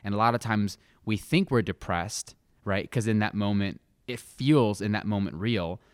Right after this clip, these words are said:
So whether you feel it or you don't feel it or whatever response, I mean, there's different levels of depression and how people get it. But ultimately, if you hate your life and you're not happy with how you feel,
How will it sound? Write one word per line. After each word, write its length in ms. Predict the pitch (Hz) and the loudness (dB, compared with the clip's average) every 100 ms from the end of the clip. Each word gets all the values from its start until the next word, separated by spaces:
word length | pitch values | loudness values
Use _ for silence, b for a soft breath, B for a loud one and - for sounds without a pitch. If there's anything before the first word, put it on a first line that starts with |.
| b | b
So 240 | - 123 | -2 0
whether 420 | 107 110 123 123 | 2 2 2 2
you 160 | 117 104 | 0 -2
feel 340 | - - 123 | -6 -4 -2
it 100 | 123 | -2
or 80 | 98 | -2
you 120 | 95 | -6
don't 300 | 95 117 117 | -2 -2 -2
feel 180 | - 131 | -2 -4
it 60 | 113 | -2
or 60 | |
whatever 500 | 101 113 131 143 135 B B | 0 0 2 2 0 B B
response, 380 | 113 - 127 117 | -4 -2 0 0
I 40 | |
mean, 120 | 120 | 2
there's 140 | 120 113 | 2 0
different 280 | 160 127 113 | 0 0 2
levels 300 | 113 117 113 | 2 0 -4
of 100 | 104 | -6
depression 480 | 110 117 110 - | -4 -2 -2 -2
and 120 | 101 90 | -4 -4
how 160 | 95 | -4
people 280 | - 113 101 | -6 -6 -6
get 240 | 92 95 | -4 -2
it. 160 | 113 - b b b - | -2 -6 b b b 0
But 100 | 117 | 4
ultimately, 680 | 139 - 123 90 110 104 - b b - | 4 2 -2 -2 -2 -2 -4 b b -8
if 160 | 107 | -6
you 220 | 117 180 | -2 -2
hate 420 | 202 - 107 120 - | -4 -6 -6 -6 -4
your 200 | 113 101 | -2 -2
life 580 | 87 87 113 123 - - - | -4 -8 -8 -10 -14 -20 -8
and 140 | 104 | -2
you're 100 | 101 | 0
not 140 | 117 113 | 0 -2
happy 400 | - 104 - 110 | -4 -6 -4 -4
with 160 | 104 | -4
how 100 | 104 | -4
you 160 | 98 92 | -4 -4
feel, 540 | - 98 95 101 131 | -6 -6 -4 -4 -6